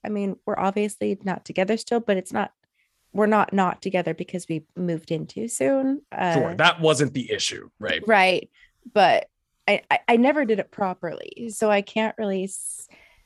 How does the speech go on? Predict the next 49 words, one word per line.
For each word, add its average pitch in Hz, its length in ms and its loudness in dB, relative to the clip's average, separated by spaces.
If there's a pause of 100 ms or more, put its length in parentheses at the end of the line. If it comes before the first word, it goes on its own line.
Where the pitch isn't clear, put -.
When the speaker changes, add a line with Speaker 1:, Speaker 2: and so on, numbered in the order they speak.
(180)
Speaker 1:
I 254 100 2
could 247 180 0
say 277 260 2
this 208 280 -2
then 190 200 -2
or 175 260 -6
whatever, 180 560 0
but 160 280 0
I 180 140 -4 (560)
feel 339 200 -2
like 254 120 -2
I - 20 2
don't 226 120 0
really 294 100 2
have 226 80 0
a 196 60 4
leg 180 260 4
to 185 80 -8
stand 190 380 -4
on. 262 300 -8 (280)
Speaker 2:
Well, 285 340 4
okay, 226 240 2
so 196 160 2
based 196 320 -2
not 165 260 4
on 147 180 2
your 131 120 -2
experience, 180 580 -4
but 143 140 0
based 139 220 -2
on 151 100 2
the 131 80 0
things 131 280 -2
that 139 160 -4
you 139 80 -2
have 117 120 -4
learned 127 360 -2
since - 380 0
being 147 420 2
in 233 200 2
those 139 220 4
experiences, 95 1000 -8 (100)
what 143 300 -2
would 127 160 -6
you 110 140 -6
say, 85 540 -4 (280)
like, 101 320 -4 (500)
an 117 160 -6
appropriate 110 760 -6